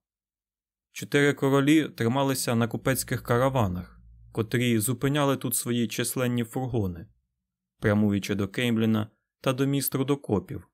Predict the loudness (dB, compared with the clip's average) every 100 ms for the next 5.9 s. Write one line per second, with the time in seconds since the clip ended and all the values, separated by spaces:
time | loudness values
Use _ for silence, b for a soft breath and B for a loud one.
0 | -6 -2 0 -2 -2 -4 0 2 2 -2
1 | _ _ _ -4 -2 2 2 2 0 0
2 | -2 -8 -18 _ _ _ _ _ _ _
3 | -2 0 0 -2 -2 2 2 0 -4 -14
4 | _ -6 -4 0 0 0 -8 -10 -12 _
5 | -8 -2 -4 -2 -2 -2 -4 -12